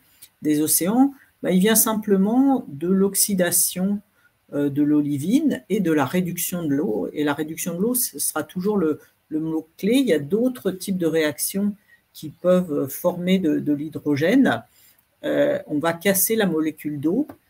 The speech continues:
soit en oxydant une roche, soit,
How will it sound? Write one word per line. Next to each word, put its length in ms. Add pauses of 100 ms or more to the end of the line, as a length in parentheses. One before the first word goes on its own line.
(120)
soit 240
en 240
oxydant 600
une 140
roche, 520 (880)
soit, 680